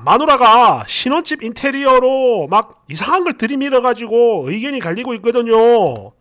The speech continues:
아니 오지게 싸우는 중인데 답이 안 나와 글 써봅니다. 특히 이거를 남초 사이트에 물어보면 무조건 남자 편만 들 거라고 하면서 여초 사이트에 올려보자 해가지고 여기다 올리는 거예요. 그러니까 선생님들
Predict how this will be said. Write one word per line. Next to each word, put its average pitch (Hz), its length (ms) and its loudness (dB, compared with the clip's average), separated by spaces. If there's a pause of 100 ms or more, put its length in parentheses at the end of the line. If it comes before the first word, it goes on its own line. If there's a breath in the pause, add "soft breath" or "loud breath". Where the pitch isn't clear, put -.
(360 soft breath)
아니 330 300 0
오지게 330 560 -2
싸우는 302 380 0
중인데 247 760 -2
답이 311 280 2
안 233 140 0
나와 240 240 2
글 233 180 -4
써봅니다. 220 720 -2 (400 soft breath)
특히 - 340 -4
이거를 262 420 2
남초 165 320 -4
사이트에 254 500 -2
물어보면 240 800 0
무조건 294 360 -4
남자 277 260 -2
편만 240 300 -4
들 240 100 -8
거라고 254 360 2
하면서 214 680 0 (380 soft breath)
여초 302 320 4
사이트에 240 440 0
올려보자 262 480 2
해가지고 226 560 0
여기다 233 260 0
올리는 240 340 0
거예요. 233 460 -2 (360 soft breath)
그러니까 277 400 0
선생님들 262 880 0